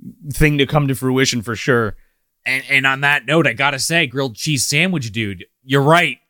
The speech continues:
Speaker 2: I should eat a grilled ju-, a grilled cheese sandwich. I, I would love one right now with a little tomato, pickles maybe,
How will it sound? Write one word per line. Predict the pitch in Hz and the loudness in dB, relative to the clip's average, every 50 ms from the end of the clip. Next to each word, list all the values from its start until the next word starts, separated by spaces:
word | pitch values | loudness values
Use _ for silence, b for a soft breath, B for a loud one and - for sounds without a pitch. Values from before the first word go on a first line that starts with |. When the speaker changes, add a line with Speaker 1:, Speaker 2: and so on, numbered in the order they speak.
| _ _ _ _ _ _ - | _ _ _ _ _ _ -2
Speaker 2:
I | 143 143 | 0 0
should | - - - 180 170 170 | 2 4 4 4 4 4
eat | 165 151 135 | 4 2 0
a | 139 | 0
grilled | 101 127 127 117 107 98 | -2 -4 -4 -4 -4 -8
ju-, | 92 107 113 110 120 - _ _ | -12 -12 -12 -12 -12 -14 _ _
a | - 123 | -8 -8
grilled | 110 123 135 139 131 98 | -6 -6 -6 -6 -4 -4
cheese | - - 127 113 - | -4 -4 -2 -2 -2
sandwich. | - 123 113 104 101 92 90 87 87 | -2 -2 -2 -4 -4 -6 -10 -10 -6
I, | 117 107 117 | -4 -2 0
I | 127 131 | 0 0
would | 139 151 127 | -2 -2 -2
love | 139 147 156 160 147 | 0 0 0 0 -2
one | 143 123 107 | -6 -8 -8
right | 104 98 | -8 -10
now | 90 95 104 | -10 -8 -6
with | 113 | -6
a | 135 | -4
little | - 120 120 | -4 -6 -8
tomato, | - - 123 120 123 131 135 135 139 135 135 135 131 123 b b b b b b b _ - | -10 -12 -4 -2 0 2 4 4 4 4 4 2 0 -2 b b b b b b b _ -4
pickles | - 165 160 - 165 165 156 147 147 | -2 -2 -2 -2 -2 -2 -2 -2 0
maybe, | 147 147 147 143 147 135 143 147 147 143 143 143 143 139 131 127 _ | -2 -2 -2 -4 -6 -8 -8 -8 -6 -6 -6 -6 -6 -6 -8 -8 _